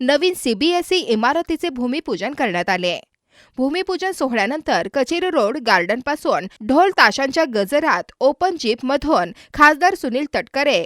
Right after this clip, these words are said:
आणि आमदार भरत गोगावले यांची साबळे विद्यालयापर्यंत स्वागत रॅली काढण्यात आली. सभा मंडपापर्यंत पोहोचेपर्यंत पुष्पवर्षाव करत प्रमुख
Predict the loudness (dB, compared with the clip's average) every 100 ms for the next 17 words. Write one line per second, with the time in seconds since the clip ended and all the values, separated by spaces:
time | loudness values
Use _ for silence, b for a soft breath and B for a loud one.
0 | 2 0 2 0 0 0 -4 -2 -2 -2
1 | -2 0 0 0 2 2 0 B B 0
2 | 2 -2 0 0 2 0 0 0 0 0
3 | -2 -4 -2 -2 -2 -2 0 2 0 -2
4 | 0 0 0 0 0 -2 -2 -2 -2 -4
5 | _ _ b b -2 0 2 0 0 -2
6 | -2 0 0 -2 -2 -4 -2 -2 -2 -2
7 | 0 -2 2 2 2 -2 B -4 -4 0
8 | 2 2 0 0 -2 0 0 0 -4 -6
9 | -2 -2